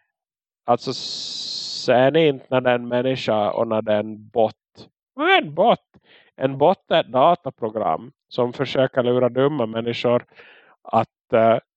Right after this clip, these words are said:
att de är människor. Så att om de lurar dig, så då är du ganska dum i huvudet. Hur kan jag se? Hur kan jag veta, Sami, om det är en människa eller en bot? Okej,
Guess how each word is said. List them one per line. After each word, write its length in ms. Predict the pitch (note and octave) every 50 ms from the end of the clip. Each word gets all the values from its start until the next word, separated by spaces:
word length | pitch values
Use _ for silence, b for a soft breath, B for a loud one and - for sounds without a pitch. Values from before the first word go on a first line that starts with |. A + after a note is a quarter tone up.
| _ _ _ - -
att 180 | - A2+ G2 A#2
de 160 | A#2 A2 A2+
är 60 | A2
människor. 640 | A2+ B2+ C#3+ C#3+ B2+ A#2 A#2 - - - - - - _ _ _ _ _ _ _ _ _ _ _ _ _ _ _
Så 260 | - - - - B2 A#2
att 440 | A#2+ A#2+ _ _ _ _ - - - _ _ _ _ _ _ _ _ _ _ _ _ _ _ _ _ _ -
om 180 | - A#2+ B2 B2+
de 160 | B2+ B2+ B2
lurar 380 | C3 C3+ C#3+ D#3 D#3+ D3 C#3 B2
dig, 320 | B2+ C3 B2+ B2+ B2 B2+
så 160 | B2 - B2
då 300 | A#2+ C3 C3+ - - B2+
är 80 | A#2+ A#2+
du 100 | B2+ A#2+
ganska 360 | A#2+ A#2 A#2+ A#2 - - B2+
dum 320 | B2 A#2+ A2+ G#2+ G#2+ G#2+
i 40 | G#2+
huvudet. 340 | A2 C#3+ E3+ D#3+ G2+ - - B B B B B B B -
Hur 80 | D#3+
kan 260 | - - A#3 A#3+ B3
jag 140 | A#3 E3+ C#3
se? 480 | - - E3 F3+ G3 E3 A#2 F#2 G#2+ C3 -
Hur 100 | F3+ F3
kan 220 | - B3 G#3+ G3+
jag 120 | F3+ E3
veta, 380 | E3 F3+ F#3 F3+ F3 - - C3+
Sami, 400 | - - B2+ B2 B2 A#2 A#2 A#2+
om 100 | A#2 A#2+
det 80 | A#2+ A#2+
är 40 |
en 60 | A#2 A#2+
människa 360 | C3 B2+ A#2+ A2+ - - A2
eller 140 | A2 G#2+ G#2
en 100 | G#2+ A#2
bot? 180 | A#2 G2 - _ _ _ _ _ _ _ _ _ _ _ _ _ _ _ _ _ _ _ _ _ _ _ _ _ _ _ _ _ _ _ _ _ _ - B B B B B B B B B B
Okej, 260 | - A2 - - F#2